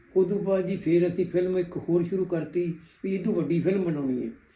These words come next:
ਉਹਦੇ ਵਿੱਚ ਅਸੀਂ ਕਲਾਕਾਰ ਵੀ ਸਾਰੇ ਸ-, ਸ-, ਸੈੱਟ ਕਰ ਲਏ। ਉਹਦੇ ਵਿੱਚ ਅਸੀਂ ਗੀਤ ਸਭ ਤੋਂ ਮਹੱਤਤਾ ਦਿੱਤੀ ਗੀਤਾਂ ਨੂੰ। ਉਹਦੇ ਵਿੱਚ ਲਤਾ ਮੰਗੇਸ਼ਕਰ ਆਸ਼ਾ ਭੋਸਲੇ, ਰੰਜਨਾ ਤਿਵਾੜੀ,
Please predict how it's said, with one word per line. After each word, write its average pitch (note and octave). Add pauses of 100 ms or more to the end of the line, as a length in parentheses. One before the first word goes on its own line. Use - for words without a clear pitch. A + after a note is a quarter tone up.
(300)
ਉਹਦੇ F#3+
ਵਿੱਚ F3
ਅਸੀਂ E3+
ਕਲਾਕਾਰ F3
ਵੀ F3
ਸਾਰੇ D3+
ਸ-, -
ਸ-, C3+
ਸੈੱਟ D#3
ਕਰ D3+
ਲਏ। C#3 (840)
ਉਹਦੇ F#3+
ਵਿੱਚ F3+
ਅਸੀਂ E3+ (460)
ਗੀਤ G3+
ਸਭ G#3
ਤੋਂ G#3
ਮਹੱਤਤਾ E3+
ਦਿੱਤੀ E3+
ਗੀਤਾਂ B2+
ਨੂੰ। G#2 (840)
ਉਹਦੇ F#3+
ਵਿੱਚ F3+
ਲਤਾ E3
ਮੰਗੇਸ਼ਕਰ E3 (680)
ਆਸ਼ਾ F3+
ਭੋਸਲੇ, D#3+ (220)
ਰੰਜਨਾ E3
ਤਿਵਾੜੀ, D#3